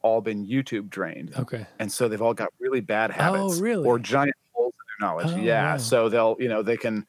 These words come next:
Speaker 1: they can produce a pretty sick sounding track, but they'll lose their vocal file 'cause they don't understand basic file <laughs>
Speaker 2: <laughs>
Speaker 1: management, you know? So, or they'll, you know, they'll bloat a session with so many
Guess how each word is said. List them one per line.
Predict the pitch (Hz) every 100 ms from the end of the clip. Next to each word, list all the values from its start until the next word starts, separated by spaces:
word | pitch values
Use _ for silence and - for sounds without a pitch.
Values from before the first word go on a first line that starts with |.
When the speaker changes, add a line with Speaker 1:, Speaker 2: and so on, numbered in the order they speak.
| - - -
Speaker 1:
they | 123
can | 131 120 - _ -
produce | 139 190 -
a |
pretty | - 165
sick | - 160
sounding | 165 147 123
track, | - 165 151 -
but | 127
they'll | 107 110
lose | 135 135 113
their | 110
vocal | 120 143 120
file | 101 104 90 104
'cause | 101
they | 104
don't | 110
understand | 104 - 110 95
basic | 110 - 139
file | 135 -
<laughs> | 135
Speaker 2:
<laughs> |
Speaker 1:
management, | - 143 151 151 147 151
you | 180
know? | 151 147 143
So, | - - 131 123 120 - - -
or | 143 147
they'll, | 147 147 147
you | 147
know, | 131
they'll | 131 143
bloat | 127 113 156 160 170 -
a | 147 135
session | - 160 147 156
with | 135 -
so | - 143
many | 147 135 135 131